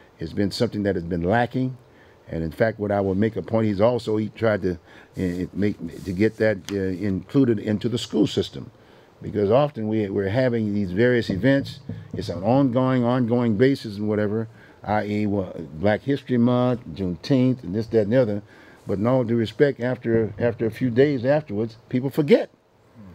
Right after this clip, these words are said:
But if they did it in the schools, like he tried to do, by the way, he tried to basically get it into the school system, then all of a sudden it becomes part of the history, and then people will recognize, uh, uh, in all due respect, African Americans are recognized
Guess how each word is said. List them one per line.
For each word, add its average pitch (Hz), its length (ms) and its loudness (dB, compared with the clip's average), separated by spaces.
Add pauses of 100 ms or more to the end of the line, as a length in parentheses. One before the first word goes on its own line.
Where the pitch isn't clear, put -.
(220)
But 131 100 4
if 120 80 2
they 131 140 2
did 151 180 4
it 147 100 2
in 143 120 2
the 120 80 -2
schools, 175 340 2
like 139 200 4
he 156 120 -6
tried 151 380 2
to 127 80 -4
do, 151 200 4
by 113 200 2
the 104 80 2
way, 113 140 4
he 135 60 2
tried 120 280 0
to 110 60 -2
basically 110 440 0
get 110 180 2
it 107 120 0
into 107 160 -2
the 104 40 0
school 160 280 4
system, 117 340 -4 (380)
then 156 120 2
all 156 100 4
of 139 40 2
a 131 60 0
sudden 156 260 4
it 131 60 -2
becomes 135 280 -2
part 139 220 4
of 117 80 -4
the 120 60 0
history, 143 360 -2 (360)
and 120 120 -2
then 143 160 4
people 156 240 0
will 139 120 4
recognize, 123 840 0
uh, 117 220 0 (360)
uh, 110 260 0 (600)
in 98 80 -6
all 127 160 2
due 127 120 0
respect, 123 380 2
African 123 360 0
Americans 117 340 0
are 113 60 0
recognized 123 640 0